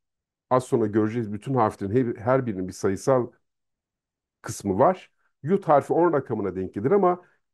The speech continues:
kendi doyumu içine baktığımızda yirmiye de denk gelebilir. Daha farklı rakamlara da denk, daha doğrusu sayılara da denk gelebilir.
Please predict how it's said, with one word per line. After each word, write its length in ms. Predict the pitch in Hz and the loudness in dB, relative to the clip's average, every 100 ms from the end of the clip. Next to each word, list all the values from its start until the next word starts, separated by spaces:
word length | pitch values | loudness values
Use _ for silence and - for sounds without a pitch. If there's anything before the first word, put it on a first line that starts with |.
| - | 0
kendi 380 | 127 135 180 180 | 2 2 2 4
doyumu 300 | 156 160 190 | 4 2 -2
içine 320 | - 131 107 | -4 -2 0
baktığımızda 720 | 107 104 110 101 92 98 196 | -2 -2 -4 -4 -4 -2 0
yirmiye 520 | 156 131 135 139 135 | 0 0 2 4 4
de 120 | 113 90 | 2 -2
denk 220 | 85 - | -4 -4
gelebilir. 440 | 90 90 139 160 | -2 0 -2 0
Daha 160 | 147 143 | 2 4
farklı 360 | - 110 - | 4 0 0
rakamlara 500 | 139 - 120 117 110 | -4 0 2 2 2
da 100 | 95 82 | 0 -4
denk, 220 | 85 - | -6 -8
daha 340 | 87 113 120 | -4 0 2
doğrusu 300 | 110 95 98 | 2 -2 -6
sayılara 420 | - 110 104 110 95 | -2 0 2 0 0
da 100 | 80 | -6
denk 200 | 85 - | -8 -6
gelebilir. 420 | 82 76 76 | -10 -10 -16